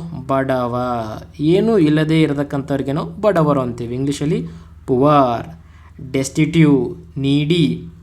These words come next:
ನೀಡಿ ಅಂದ್ರೆ ಏನು? ಅವಶ್ಯಕತೆ ಇದೆ ಅಂತ ಅರ್ಥ. ಅವಶ್ಯಕತೆ ಇದೆ ಅಂದ್ರೆ ಬಡವರು, ಅವ್ರ ಹತ್ರ ಇಲ್ಲ ಅಂತ ಅರ್ಥ. So ಈ ಮೂರು ಏನಾಗ್ತವೆ ಇದಕ್ಕೆ?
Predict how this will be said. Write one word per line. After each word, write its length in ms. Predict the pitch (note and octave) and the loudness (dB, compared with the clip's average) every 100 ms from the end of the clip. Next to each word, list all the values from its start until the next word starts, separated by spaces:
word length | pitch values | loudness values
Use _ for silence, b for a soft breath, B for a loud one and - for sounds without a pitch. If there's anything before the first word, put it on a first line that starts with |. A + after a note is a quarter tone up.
| - - | -18 -4
ನೀಡಿ 260 | D3 E3 | 0 2
ಅಂದ್ರೆ 160 | F#3 F3 | 2 2
ಏನು? 140 | D#3+ | 0
ಅವಶ್ಯಕತೆ 640 | B2+ C3 C#3+ - D3+ D3+ E3+ | 0 -4 -6 -4 -6 -4 -4
ಇದೆ 380 | E3 E3 D3+ D#3 | -4 -4 0 0
ಅಂತ 220 | C#3 C3+ | -2 -4
ಅರ್ಥ. 240 | B2+ B2 A#2+ B B B B | -6 -8 -12 B B B B
ಅವಶ್ಯಕತೆ 560 | C3 D3 D#3+ E3 E3 E3 | -2 0 0 0 2 2
ಇದೆ 140 | D#3+ | 2
ಅಂದ್ರೆ 580 | E3 E3 E3 E3 - C#3+ | 4 4 4 0 -4 -6
ಬಡವರು, 560 | C3+ C3+ C#3+ C3+ C3+ C3+ | -4 0 0 0 0 0
ಅವ್ರ 140 | C#3 | 0
ಹತ್ರ 180 | C#3+ E3 | -2 -2
ಇಲ್ಲ 400 | F3+ E3 F#3 F#3 | 2 4 4 2
ಅಂತ 400 | D#3+ C3+ B2 A#2+ | 2 0 -2 -6
ಅರ್ಥ. 340 | A#2 A#2 - A#2 - B B - | -6 -6 -8 -12 -14 B B -8
So 80 | D3 | -2
ಈ 80 | C3 | -2
ಮೂರು 340 | C3 C3 C#3+ | 0 0 2
ಏನಾಗ್ತವೆ 480 | D3+ D3 C#3+ D3 C#3+ | 2 0 -2 -2 0
ಇದಕ್ಕೆ? 540 | C#3 C#3+ G3 A3+ C#4 | 0 -2 -6 -6 -10